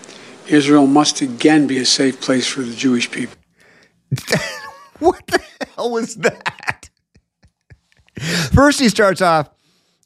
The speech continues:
Speaker 2: "Israel was a safe place for the Jewish people. That's where I was born." Did you want to hear it again? L-,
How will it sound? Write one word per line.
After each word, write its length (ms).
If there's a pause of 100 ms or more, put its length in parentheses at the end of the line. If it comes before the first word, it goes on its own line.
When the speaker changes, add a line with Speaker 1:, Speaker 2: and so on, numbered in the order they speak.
Speaker 2:
"Israel 340
was 80
a 80
safe 320
place 240
for 120
the 60
Jewish 320
people. 520 (720)
That's 340
where 120
I 100
was 120
born." 480 (720)
Did 160
you 60
want 140
to 40
hear 120
it 60
again? 440 (300)
L-, 80